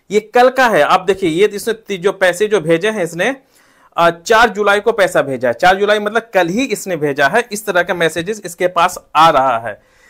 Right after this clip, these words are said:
तो ये बहुत ही ज्यादा इससे परेशान है। देखिए, अब इसके जो फोन का एक्सेस ले लिया है उसके जरिए से, और जब मुझे आज ही बताया इसने, तो मैंने तो, अ, साइबर क्राइम जो ब्रांच होता है ऑनलाइन, मैंने एप्लीकेशन जो है इसके जरिए से मैंने एफ़आईआर मैंने करा दिया है।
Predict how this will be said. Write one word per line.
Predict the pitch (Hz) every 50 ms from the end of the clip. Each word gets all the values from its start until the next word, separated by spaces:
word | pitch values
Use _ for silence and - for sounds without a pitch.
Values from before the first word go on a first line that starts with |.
| _ _ - - _ _
तो | 220
ये | 202 208 233
बहुत | 185 165 156 - - 226 262 254
ही | 262 247
ज्यादा | 185 208 208 202 220
इससे | 208 202 - 226
परेशान | 220 - 185 175 - 202 185
है। | 160
देखिए, | 147 180 180 180 - 269
अब | 262 - 185 196 190
इसके | 214 - - 254 240
जो | 220 233
फोन | 226 - 208 208 220 226
का | 220 - - - 170
एक्सेस | 170 - - 226 226 220
ले | 180 180 196
लिया | 196 190 190 185 180
है | 196 208
उसके | 196 185 - - 196
जरिए | 170 165 170 165 160 165
से, | 160 - 214 233 254 254 - -
और | 156 160 170 190 190 165 127 - _ _ - 139
जब | 156 170 165
मुझे | 165 160 160 180 185 - - -
आज | 135 139 147 156 226
ही | 294
बताया | 240 240 190 - 156 143 139 127
इसने, | 127 - 139 143 151 165
तो | 170 196 185
मैंने | 180 175 170 165 170 170
तो, | 196 202 202 202 _ _ _ _ _ _ - -
अ, | 156
साइबर | - - - 185 165 170 175 214 262 262
क्राइम | 262 - 196 170 160 170 185 165
जो | 151 175 170
ब्रांच | 151 - 156 156 180 196 - 190
होता | 180 170 170 185
है | 185 - -
ऑनलाइन, | 175 175 185 196 185 190 185
मैंने | 170 175 175 208
एप्लीकेशन | 208 - 180 - - - 165 170 165 175 170 - 175 165
जो | 170 160
है | 151 151
इसके | 156 156 - - 175
जरिए | 156 165 160 160 170
से | 165 - 156
मैंने | 151 147 143 156 180
एफ़आईआर | 156 151 147 - 139 143 156 156
मैंने | 165 160 196 196
करा | - _ 165 147 143 151 170
दिया | 170 151 143 131 123 113
है। | 107 - 120 143 170 -